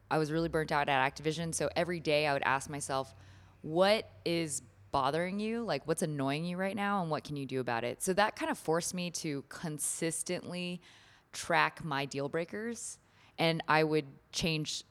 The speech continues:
I would iterate and do something. I would start designing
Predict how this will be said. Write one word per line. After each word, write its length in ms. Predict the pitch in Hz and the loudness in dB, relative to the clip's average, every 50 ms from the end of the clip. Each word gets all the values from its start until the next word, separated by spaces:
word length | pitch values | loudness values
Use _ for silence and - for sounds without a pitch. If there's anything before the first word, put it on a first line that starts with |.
| _ - | _ 4
I 80 | 151 170 | 4 4
would 200 | 170 175 175 - | 6 4 2 2
iterate 480 | - 175 170 170 160 151 135 123 123 - | 2 4 4 4 4 4 4 2 0 0
and 160 | - 156 160 147 | 0 -2 0 0
do 160 | 160 160 156 | 0 0 0
something. 380 | - - - 156 151 151 135 | 0 0 -2 -2 -2 -2 0
I 80 | 135 147 | 0 0
would 160 | 147 147 - | 0 -2 -2
start 260 | - - 160 143 - | -2 0 0 -2 -2
designing 760 | - 156 147 156 160 147 143 147 151 147 143 139 135 131 131 | -2 -4 0 0 2 2 2 0 0 -2 -2 -4 -4 -8 -10